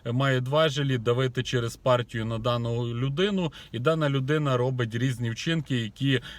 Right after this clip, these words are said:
е, навіть може вплоть до того, що вони можуть бути навіть корупційними. От. Призначення керівників за партійною приналежністю підконтрольний місцевій владі. От, наприклад, так, як в нас в Дрогобичі. Ви самі знаєте прекрасно,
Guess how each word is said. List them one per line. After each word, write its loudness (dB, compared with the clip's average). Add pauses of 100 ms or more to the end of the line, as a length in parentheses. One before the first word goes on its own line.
(120)
е, 0
навіть 2
може 0
вплоть -4
до -2
того, 0
що 0 (240)
вони 2
можуть 0
бути -2
навіть -2
корупційними. -6 (360)
От. -2
Призначення 0
керівників -2
за 0
партійною -2
приналежністю -2
підконтрольний -2 (260)
місцевій 2
владі. 2
От, -6
наприклад, 0
так, 0
як 0
в -2
нас 2
в -6
Дрогобичі. -2
Ви 0
самі 0
знаєте 0
прекрасно, -2